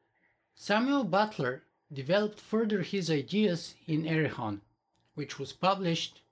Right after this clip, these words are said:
in eighteen seventy-two. There is no security against the ultimate development of mechanical consciousness in the fact of machines possessing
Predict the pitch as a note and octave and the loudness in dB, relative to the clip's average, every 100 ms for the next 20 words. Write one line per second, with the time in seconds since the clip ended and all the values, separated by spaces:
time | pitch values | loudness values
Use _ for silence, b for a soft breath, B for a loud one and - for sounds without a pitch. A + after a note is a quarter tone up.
0 | _ - D#3 D#3 D#3 D#3+ D#3+ D#3+ D#3 D3+ | _ -4 -2 0 0 0 0 0 0 0
1 | D3 C#3 C3 B2+ - A#2+ G2+ _ _ _ | -2 -2 -6 -10 -10 -10 -12 _ _ _
2 | _ _ _ _ _ _ _ _ b b | _ _ _ _ _ _ _ _ b b
3 | b b b b _ _ - D3+ G#3+ A3 | b b b b _ _ -2 2 2 2
4 | A3+ A3+ G#3+ A3+ G#3+ G#3+ G3+ - D3+ D#3 | 2 2 2 -2 2 2 2 2 0 2
5 | E3 E3 E3+ D#3+ D#3+ D#3+ E3+ E3 C3+ B2+ | 2 0 -4 0 0 0 0 -2 -2 -2
6 | C#3 D3 C#3+ B2+ A2+ - A#2 C#3 C#3 C#3 | 0 0 -2 -8 -10 -12 -8 -6 -4 -4
7 | C#3 C3+ C3+ - D#3 D#3 D#3+ - A2+ - | -4 -6 -8 -2 -2 -2 -4 -10 -12 -14
8 | - _ _ b b b b b D#3 C#3+ | -20 _ _ b b b b b -4 -2
9 | C#3 - F3 F3 - F#3 G3 - G3 F#3+ | -2 -2 -2 -2 -4 -4 -2 -2 -2 -4
10 | F3 - D3+ D#3 D#3 - D#3 D#3+ | -6 -6 -2 0 0 0 -2 -4